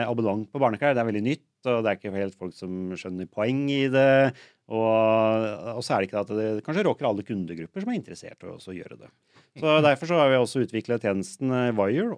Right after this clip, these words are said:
Speaker 1: og, eh, Sailwell, som er en litt mer, en litt mer, eh, målrettet produkter da, inn til barnefamilier.
Speaker 2: Mm.
Speaker 1: Eh, både for at de skal spare penger, men samtidig også at de skal få et annet va-, annet valg.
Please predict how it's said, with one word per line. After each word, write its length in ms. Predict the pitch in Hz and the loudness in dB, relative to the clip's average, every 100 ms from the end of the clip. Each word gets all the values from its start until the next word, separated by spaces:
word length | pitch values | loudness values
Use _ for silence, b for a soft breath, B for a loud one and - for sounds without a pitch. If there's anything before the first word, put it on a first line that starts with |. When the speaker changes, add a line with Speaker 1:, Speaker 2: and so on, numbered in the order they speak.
| - | -8
Speaker 1:
og, 400 | 110 113 113 113 113 | -6 -4 -6 -6 -4
eh, 380 | 113 113 110 - - - | -4 -4 -6 -10 -20 -18
Sailwell, 560 | - 95 101 151 254 240 | -10 -8 -4 -2 -2 -6
som 220 | - 165 120 | -8 -6 -4
er 160 | 101 | -4
en 80 | 107 | -4
litt 160 | 107 - | -6 -8
mer, 400 | 90 92 101 98 _ _ _ _ b b b b b b - B B | -6 -4 -2 -4 _ _ _ _ b b b b b b -18 B B
en 120 | 196 | 0
litt 160 | 196 196 | 0 2
mer, 160 | 147 | 6
eh, 400 | 151 156 156 151 | 8 8 8 8
målrettet 600 | 156 160 117 101 95 110 _ - 139 139 139 - | 6 6 6 4 2 -2 _ 0 4 6 4 2
produkter 560 | 156 120 107 - - | -2 -2 -2 -4 2
da, 60 | 147 | 4
inn 200 | 110 101 | 4 0
til 220 | 95 110 104 | -4 -2 0
barnefamilier. 1040 | 110 98 87 - 104 - 98 95 101 104 110 - - | 2 2 0 -8 -10 -8 -8 -4 -2 0 -2 -6 -6
Speaker 2:
Mm. 60 | 139 | -4
Speaker 1:
Eh, 200 | 143 143 | -2 0
både 200 | 151 165 | 0 0
for 80 | 196 | -2
at 60 | 170 | -2
de 100 | 131 | -6
skal 260 | - 113 101 | -2 -4 -4
spare 220 | - 101 | -6 -6
penger, 400 | 135 135 226 262 | -2 -2 0 -2
men 160 | 190 180 | -4 -6
samtidig 320 | 180 156 131 123 | -6 -6 -2 -2
også 160 | 113 123 | -2 -6
at 60 | |
de 120 | 131 123 | -8 -10
skal 160 | 135 | -10
få 120 | - 110 | -8 -8
et 80 | |
annet 240 | 101 101 - | -8 -10 -10
va-, 320 | 101 101 98 | -8 -8 -10
annet 240 | 92 95 98 | -10 -12 -4
valg. 340 | 117 220 233 | -2 -2 -4